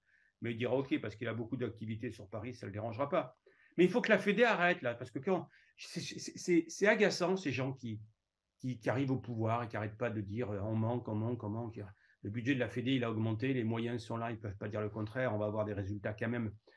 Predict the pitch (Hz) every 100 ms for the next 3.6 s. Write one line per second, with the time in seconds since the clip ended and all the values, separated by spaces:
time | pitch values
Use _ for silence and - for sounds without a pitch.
0 | - - - 110 131 135 127 - 127 139
1 | 135 120 - 120 113 123 107 135 127 110
2 | 110 110 101 120 139 113 104 107 107 -
3 | 123 113 110 123 120 101